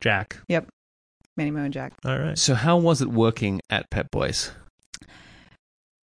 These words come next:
Speaker 2: It, it, it was, it was interesting. It was interesting.
Speaker 3: Why interesting? You gotta elaborate a little bit more on that.
Speaker 2: Well, it was,
Speaker 3: 'Cause
Speaker 2: well,
Speaker 3: all I know
Speaker 2: so
Speaker 3: is the front desk there, and I go in,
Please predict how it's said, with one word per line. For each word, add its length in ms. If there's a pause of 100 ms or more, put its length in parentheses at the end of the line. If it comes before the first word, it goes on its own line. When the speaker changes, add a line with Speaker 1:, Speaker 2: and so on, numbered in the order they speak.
(100)
Speaker 2:
It, 160 (500)
it, 180 (260)
it 220
was, 360
it 80
was 140
interesting. 580 (480)
It 40
was 120
interesting. 520 (920)
Speaker 3:
Why 260
interesting? 580
You 80
gotta 180
elaborate 440
a 40
little 140
bit 80
more 140
on 80
that. 240 (420)
Speaker 2:
Well, 160
it 60
was, 240
Speaker 3:
'Cause 160
Speaker 2:
well, 160
Speaker 3:
all 60
I 60
know 120
Speaker 2:
so 60
Speaker 3:
is 100
the 60
front 320
desk 280
there, 140
and 100
I 100
go 240
in, 200